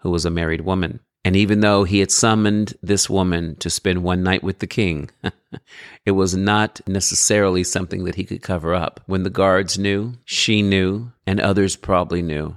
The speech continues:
But God was the one who could free him from the blood guilt. And God could create a clean heart within him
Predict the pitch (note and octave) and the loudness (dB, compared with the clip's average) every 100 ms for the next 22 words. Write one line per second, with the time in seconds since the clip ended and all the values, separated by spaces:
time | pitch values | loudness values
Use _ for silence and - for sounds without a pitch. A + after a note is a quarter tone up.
0 | _ G2+ - A2 G#2 G#2+ A2 G2 F2+ F2 | _ -4 0 0 2 2 0 0 -2 -2
1 | F#2+ E2+ F#2 F#2 F#2 F2+ F2+ - E2 - | -4 0 0 2 0 -2 -6 -4 -8 -4
2 | G#2 G#2 F#2 F#2 E2 F2 F2 E2 F#2 F2+ | -2 0 0 -2 -2 -6 -4 -6 -4 -2
3 | E2 - - - - - _ _ - F#2 | -2 -6 -6 -6 -10 -18 _ _ -8 -4
4 | G2+ F#2+ G#2 G2+ - F#2 - F#2+ F#2 F2 | 0 2 4 2 -2 -6 -2 0 0 -2
5 | - A2+ G2+ D#2+ F2 - F2 - E2+ - | -4 -2 -2 -2 -6 -6 -6 -6 -6 -8
6 | - | -12